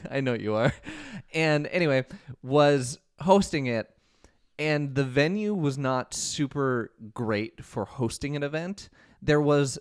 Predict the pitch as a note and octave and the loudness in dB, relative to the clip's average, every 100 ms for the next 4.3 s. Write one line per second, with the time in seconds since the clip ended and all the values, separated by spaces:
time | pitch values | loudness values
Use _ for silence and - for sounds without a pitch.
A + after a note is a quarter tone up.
0 | - B2+ B2 A#2+ A#2+ - - C#3+ G3 G3+ | -8 -4 -2 -2 -4 -6 -6 -4 -2 -4
1 | - A#2 G#2+ E2 F#2+ - A2+ A#2 G2+ B2 | -4 -2 -2 -4 -10 -14 -6 -4 -2 0
2 | B2+ B2+ A#2+ A2 - A#2+ G#2 G#2 E2+ G2 | 0 -2 -4 -4 -6 -6 -6 -8 -8 -6
3 | G#2+ G2+ G2+ G2+ - G#2+ A#2 F#2+ F2+ - | -4 -2 -4 -6 -8 -8 -6 -6 -8 -8
4 | - - F#2+ | -12 -12 -14